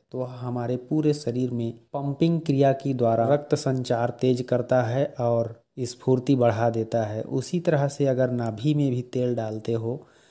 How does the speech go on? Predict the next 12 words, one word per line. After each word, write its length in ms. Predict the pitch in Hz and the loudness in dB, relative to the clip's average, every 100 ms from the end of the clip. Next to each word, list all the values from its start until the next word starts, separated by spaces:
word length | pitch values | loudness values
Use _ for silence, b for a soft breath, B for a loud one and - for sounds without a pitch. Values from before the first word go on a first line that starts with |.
| b b _ - | b b _ -6
तो 80 | 120 117 | -4 0
डायरेक्ट 400 | 123 139 156 147 | 2 2 2 2
नाभि 320 | 139 120 131 | 2 0 0
में 100 | 139 | -2
तेल 280 | 131 135 131 | -2 0 2
जाने 300 | 120 117 120 123 | 2 0 -2 -4
से 140 | 131 | -2
वह 160 | 123 117 - | -2 -2 -4
पूरे 220 | 143 143 | -2 -2
शरीर 360 | 135 123 123 120 | -4 -4 -4 -4
में 300 | 117 117 - _ _ _ | -4 -6 -8 _ _ _
उस 200 | 160 160 | -6 -6